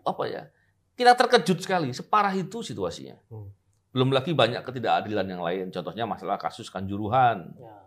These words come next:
Speaker 1: belum lagi kasus-kasus yang lain. Dan beberapa kejahatan-kejahatan korupsi yang lain bahkan terjadi di K P K juga gitu.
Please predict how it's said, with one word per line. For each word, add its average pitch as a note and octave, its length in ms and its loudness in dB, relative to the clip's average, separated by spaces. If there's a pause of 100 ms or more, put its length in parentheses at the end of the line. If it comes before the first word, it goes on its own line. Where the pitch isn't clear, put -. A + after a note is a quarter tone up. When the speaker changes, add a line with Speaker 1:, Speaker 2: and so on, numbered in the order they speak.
(400)
Speaker 1:
belum A2+ 180 -6
lagi A2 140 -2
kasus-kasus A2+ 500 -4
yang G2 140 -10
lain. D#2 260 -8 (380)
Dan G#2+ 160 -2
beberapa A#2 640 2
kejahatan-kejahatan B2 800 0
korupsi B2 320 -2
yang A#2 160 0
lain D3+ 340 2
bahkan G3 480 4
terjadi F3+ 320 2
di G3 80 -4
K F3+ 140 0
P - 100 -12
K F#2 160 -6
juga B2 320 0
gitu. E2 240 -12